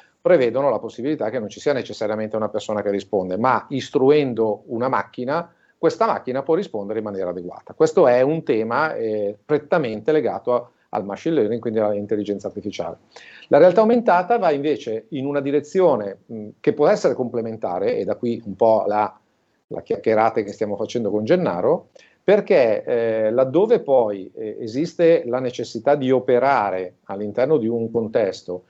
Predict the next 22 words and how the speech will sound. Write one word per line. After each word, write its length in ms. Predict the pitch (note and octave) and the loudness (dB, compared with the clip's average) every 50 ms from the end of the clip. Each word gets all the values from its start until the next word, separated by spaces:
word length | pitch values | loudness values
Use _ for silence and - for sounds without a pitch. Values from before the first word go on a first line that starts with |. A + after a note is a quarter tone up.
| _ _ _ _ _ | _ _ _ _ _
e 120 | - C#3+ | -2 -2
far 180 | C#3 D3 E3 D3+ | 2 2 0 0
sì 220 | - - - A#3 | 0 -2 -6 -6
che, 420 | A3+ A3+ D#3+ D3 C3 A2 - - - - | 0 2 4 4 6 4 2 0 -6 -6
eh, 320 | A2 A2 G#2+ G#2 G#2+ - | -4 -2 -2 -2 -2 -2
alcune 440 | - C#3+ B2 B2 - - A3 A#3 G#3+ | -2 -2 -2 -2 -2 -2 0 0 0
istruzioni 720 | D3+ - - D3 B2+ A#2 - - - F#3+ F#3+ D#3 A#2 G#2 G2+ | 0 -2 -4 -6 -6 -6 -6 -2 2 4 4 4 4 2 0
o 40 | G#2 | -2
alcune 280 | G2+ - - E3+ F3+ | -2 -2 -2 -2 -2
informazioni 1000 | E3+ - - C3+ C3 B2+ C3 A#2 - - - F#3 F3+ F3 D3+ A2 G2 F#2+ F#2+ G2 _ _ _ _ _ _ _ - - | -2 -4 -2 -4 -2 -2 -2 -4 -6 -6 -6 -4 0 2 2 2 0 -2 -8 -12 _ _ _ _ _ _ _ -4 0
possono 380 | D#3 F3+ F3 - F3 C#3+ C3+ | 0 0 0 0 -2 -2 -2
essere 300 | D#3 E3+ E3+ - D#3+ C#3 | -2 -4 -2 -2 0 0
aggiunte 500 | C3 B2+ A2+ - G#3+ A3 D3+ A#2 B2 A#2+ | 0 0 -2 -2 0 0 0 -2 -2 -2
alla 220 | A2 A#2 A#2+ A#2+ A#2+ | 0 2 2 2 2
realtà 380 | A#2+ B2+ B2 B2 A#2+ - G#3 G#3+ | 0 0 -2 0 0 0 -2 0
che 120 | - C#3+ | -2 -2
uno 200 | B2+ C#3+ F3 D3+ | -2 -2 -4 -6
sta 180 | - - - B2 | -6 -4 -4 -4
vedendo, 640 | A#2 B2 A#2 C#3+ F3 E3+ C#3 C3 B2+ A#2+ A2+ - - _ - | -2 -2 0 -2 0 0 2 4 4 4 2 0 -6 _ -8
eh, 400 | A#2 A2 A2 G#2+ G#2 G#2+ G2+ - | -8 -6 -6 -6 -6 -8 -10 -8
in 180 | - C#3 B2+ A#2+ | -4 -2 0 2
reale, 640 | A#2 B2+ A2+ G2 F2+ E2+ F2 F#2+ B2 D#3+ - A#2+ - | 4 4 4 2 2 -2 0 2 2 2 2 0 -6